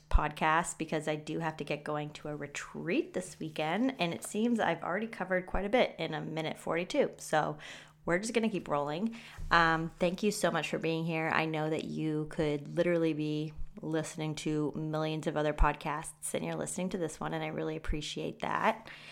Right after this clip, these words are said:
I don't take that for granted. Um, and the retreat this weekend is my friend's retreat, and I've never been to a yoga retreat before, so I'm pretty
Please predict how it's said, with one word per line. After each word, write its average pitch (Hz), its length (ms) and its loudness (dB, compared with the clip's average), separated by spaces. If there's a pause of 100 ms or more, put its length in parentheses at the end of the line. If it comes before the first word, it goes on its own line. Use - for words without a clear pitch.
(200)
I 170 80 2
don't 170 180 0
take 156 220 -6
that - 220 -2
for 196 80 0
granted. 165 640 0 (480)
Um, 170 440 8 (300)
and 175 680 4
the 170 140 4
retreat 185 440 2
this 339 160 -2
weekend 175 240 2
is 156 120 -4
my 151 140 -2 (100)
friend's 151 360 0
retreat, - 560 -4
and 165 120 4
I've - 140 2
never 170 180 4
been 226 200 2
to 226 100 0
a 196 40 6
yoga 160 240 2
retreat 151 320 -4
before, 151 460 -2 (220)
so 156 500 0
I'm 147 200 -2
pretty 170 800 0